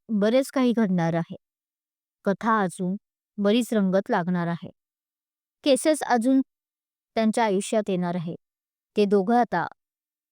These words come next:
जोडीनं ही केस कस-, येणाऱ्या नवीन केसेस, येणारी नवीन आव्हाने कशी स्वीकारतील आणि कसे त्यांना, त्यांची विल्हेवाट लावतील, हे जाणून घेण्यासाठी उत्सुक असाल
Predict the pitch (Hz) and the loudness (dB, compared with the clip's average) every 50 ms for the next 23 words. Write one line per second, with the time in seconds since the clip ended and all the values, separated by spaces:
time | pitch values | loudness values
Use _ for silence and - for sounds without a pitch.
0 | - 214 220 180 160 202 190 190 190 233 240 240 202 160 160 160 - - 226 - | -6 -4 -4 -2 -2 -2 0 2 2 4 4 4 2 0 -2 -6 -8 -10 -8 -2
1 | - 262 247 233 - - 233 220 - - _ _ _ _ _ _ _ _ _ - | 0 0 0 0 -2 -4 -4 -4 -6 -10 _ _ _ _ _ _ _ _ _ -2
2 | 226 233 233 247 254 262 262 254 240 226 226 254 277 269 - 220 196 - - 175 | 0 2 2 4 4 4 4 4 4 4 2 2 2 0 0 -2 -4 -4 -6 -8
3 | 170 170 - - 196 196 208 202 196 202 208 202 196 190 208 226 240 240 220 214 | -8 -8 -8 -6 -4 -2 -2 -2 0 -2 -2 -2 -2 0 0 2 2 2 0 0
4 | 220 220 208 185 165 160 180 _ _ _ _ _ _ _ - 247 - - 339 302 | -2 -2 -2 -2 -4 -6 -8 _ _ _ _ _ _ _ -4 -2 -2 -2 -4 -4
5 | - 311 277 - - 208 196 185 - 165 165 180 - - 214 214 220 - - 208 | -2 -4 -4 -4 -2 -4 -4 -4 -6 -8 -8 -8 -8 -6 -4 -4 -4 -2 -4 -6
6 | 202 - 240 240 - 233 220 202 202 196 196 - _ _ _ _ _ _ _ _ | -4 -2 -2 -2 0 -2 -2 -2 -2 -4 -6 -8 _ _ _ _ _ _ _ _
7 | _ _ _ _ _ _ _ _ _ _ _ _ _ _ _ _ _ _ _ _ | _ _ _ _ _ _ _ _ _ _ _ _ _ _ _ _ _ _ _ _
8 | _ _ _ _ _ _ _ _ _ _ _ _ _ _ - 220 208 190 - 233 | _ _ _ _ _ _ _ _ _ _ _ _ _ _ 0 0 0 2 2 2
9 | 220 214 202 196 196 208 226 226 226 - 196 196 180 170 170 170 165 160 175 - | 2 2 2 2 2 2 2 2 2 0 -2 -2 -2 -2 -4 -6 -8 -10 -10 -14
10 | _ _ _ _ _ _ _ _ _ _ _ - 247 262 285 254 277 262 254 262 | _ _ _ _ _ _ _ _ _ _ _ -2 0 0 2 2 2 2 4 4
11 | 254 254 262 240 240 240 233 - 233 220 233 208 190 - - - 196 - 202 208 | 4 4 4 2 2 2 0 -2 -4 -4 -4 -4 -4 -6 -8 -10 -8 -6 -4 -4
12 | 220 - 175 151 | -4 -6 -8 -8